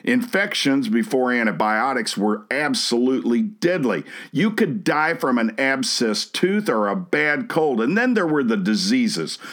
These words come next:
Tuberculosis, diphtheria, typhus, smallpox, polio, measles, rubella, rabies, tetanus, cholera, and on and on, all of which today are either eliminated or successfully treatable. Think about that.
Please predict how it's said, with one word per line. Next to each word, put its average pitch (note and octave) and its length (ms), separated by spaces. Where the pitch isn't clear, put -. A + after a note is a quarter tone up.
Tuberculosis, C#3+ 1200
diphtheria, A#2 800
typhus, C3 560
smallpox, A#2+ 800
polio, C3 680
measles, E3 480
rubella, D#3+ 580
rabies, F3 460
tetanus, C#3+ 420
cholera, G3+ 600
and D3+ 280
on F#3+ 300
and C#3 200
on, F3 440
all A#3+ 320
of D#3 160
which C3 260
today G#2 540
are A#2 200
either G#2+ 400
eliminated G3 920
or D#3 640
successfully A2+ 960
treatable. F#2+ 560
Think A#3+ 240
about F#2 380
that. - 260